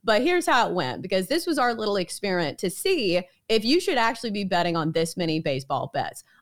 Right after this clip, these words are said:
I thought to myself, "No one should ever bet on this many bets in a single day." But I'll tell you this, Jenks did pretty darn well. Overall, Mark, twenty-five eighteen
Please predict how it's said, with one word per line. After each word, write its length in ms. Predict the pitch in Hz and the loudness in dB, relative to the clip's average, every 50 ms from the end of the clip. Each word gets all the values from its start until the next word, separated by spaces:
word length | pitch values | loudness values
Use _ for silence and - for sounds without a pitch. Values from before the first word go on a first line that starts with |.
| _ - | _ 2
I 160 | 240 320 440 466 | 4 4 4 4
thought 200 | 311 226 214 214 | 4 2 2 2
to 80 | - 208 | 0 0
myself, 420 | 185 175 175 - 185 165 160 165 | 0 0 0 2 2 2 2 2
"No 300 | 196 220 233 247 262 277 | 0 0 2 4 4 4
one 180 | 294 302 294 254 | 2 2 0 0
should 160 | - 311 233 | 0 0 2
ever 200 | 226 226 226 202 | 2 2 0 0
bet 200 | 180 196 190 190 | 2 2 2 4
on 140 | 185 170 170 | 2 2 0
this 180 | 160 175 - | 0 -2 -2
many 200 | 226 240 247 254 | -2 -2 -2 -2
bets 380 | 226 220 196 175 180 180 - - _ _ _ _ | 0 2 2 2 0 -2 -6 -14 _ _ _ _
in 120 | 196 196 175 | -2 0 0
a 100 | 165 165 | 0 0
single 420 | 165 - 190 190 220 254 311 320 | -2 -2 -2 -2 -2 -2 -2 0
day." 460 | 254 240 160 139 123 127 143 175 190 - _ _ _ _ _ | 0 2 2 2 0 0 -2 -4 -6 -10 _ _ _ _ _
But 160 | 185 233 247 | 0 2 4
I'll 200 | 311 427 508 494 494 | 6 6 4 2 2
tell 200 | - 349 349 349 | 2 2 4 4
you 180 | 339 339 320 | 2 2 2
this, 400 | 262 226 - - 160 - - - 180 170 | 0 -2 -2 -2 -8 -12 -12 -12 -8 0
Jenks 500 | - 339 427 415 - - - - - - | 0 2 2 0 -2 -4 -6 -8 -10 -4
did 280 | 202 262 277 233 214 208 | 0 0 2 2 0 -2
pretty 400 | - - 247 226 247 233 233 202 | -2 -4 -2 -2 -2 -4 -4 -6
darn 560 | 180 190 220 196 180 180 175 170 165 160 - | -4 -2 0 0 2 2 2 0 0 -2 0
well. 240 | 170 170 143 139 - | 0 0 0 2 2
Overall, 420 | - 254 311 269 320 302 285 277 254 | 2 2 0 2 2 4 4 4 4
Mark, 360 | 240 240 247 247 262 - - _ _ _ _ | 2 0 0 0 -2 -4 -10 _ _ _ _
twenty-five 920 | - - 262 294 359 381 - 359 330 339 - - 247 240 240 240 226 - - - | -6 -4 -2 0 -2 0 2 2 2 2 2 2 2 2 2 2 0 -2 -2 -2
eighteen 640 | 214 214 - - - - 233 214 202 196 202 190 | -2 -2 -4 -8 -8 -4 -4 -2 -2 -2 -4 -6